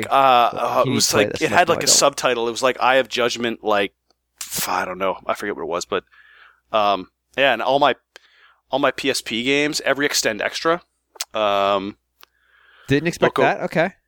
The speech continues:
Speaker 1: Yeah, Loco Roco. Um, let's see. Let's see what else we got here for P S three.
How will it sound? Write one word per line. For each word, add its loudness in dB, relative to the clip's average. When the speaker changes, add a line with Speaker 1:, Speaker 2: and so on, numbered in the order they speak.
Speaker 1:
Yeah, 4
Loco 0
Roco. 2
Um, 4
let's -10
see. -2
Let's -10
see -2
what 0
else -2
we -10
got 0
here -2
for -10
P -4
S -2
three. -2